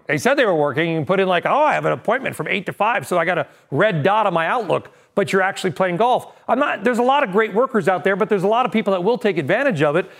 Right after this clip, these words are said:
And Yahoo said, "Okay, we're scrapping it because we found that people weren't doing what they said they were gonna do." There's great workers, there's average workers, there's terrible workers. The companies must have some data that they're not sharing to prove, 'cause otherwise, to your point, who wants to sit in a car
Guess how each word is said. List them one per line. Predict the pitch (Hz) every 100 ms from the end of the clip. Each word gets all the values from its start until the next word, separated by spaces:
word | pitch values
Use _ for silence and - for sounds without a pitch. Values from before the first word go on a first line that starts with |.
| -
And | 185 190
Yahoo | 247 240
said, | 196 220
"Okay, | 202 196 233
we're | 214
scrapping | - 214 233 202
it | 185 185 - _
because | 170 196
we | 202
found | 202 202 214
that | -
people | 190 196 185
weren't | 208 156
doing | 196 196
what | 190
they | 190
said | 160 247 247
they |
were | 208
gonna | 180 160
do." | 139 139 160 - _ -
There's | 165
great | 107 143 190
workers, | 202 220 262 196
there's | 131
average | 139 165 208
workers, | 208 233 247
there's | 240 247
terrible | - 269 269 226
workers. | 175 156 175 151 - _ -
The | -
companies | - 330 349 311 156
must | 170 208 254 - -
have | 190 165
some | - 269 277
data | 180 240 240 104 - _ _ _ _
that | 190 160
they're | 202
not | 220 254
sharing | - 233 226 180 147 131 _ _ _
to | 185
prove, | - - 285 262 180 143 - _ -
'cause | 196
otherwise, | 269 311 262 -
to | 220
your |
point, | - 277 302
who | 208
wants | 285 285
to | 214
sit | - 262
in |
a | -
car | 220 214 175